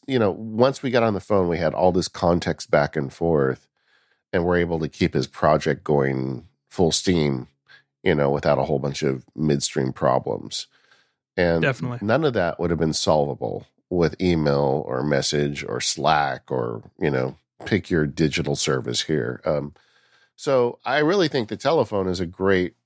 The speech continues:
Speaker 1: you know, way to go. The, you know, when you look at the, you know, the idea behind email, it's, it's asynchronous, that you can leave a message and then reply later. But so many people think about it as synchronous.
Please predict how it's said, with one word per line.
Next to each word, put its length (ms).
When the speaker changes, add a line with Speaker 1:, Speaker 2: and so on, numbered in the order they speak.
Speaker 1:
you 80
know, 360
way 240
to 80
go. 420
The, 200
you 80
know, 80
when 120
you 120
look 260
at 280
the, 340
you 140
know, 60
the 120
idea 180
behind 320
email, 460
it's, 180
it's 180
asynchronous, 840
that 160
you 120
can 400
leave 240
a 60
message 420
and 100
then 140
reply 380
later. 380
But 200
so 200
many 200
people 300
think 300
about 280
it 140
as 100
synchronous. 800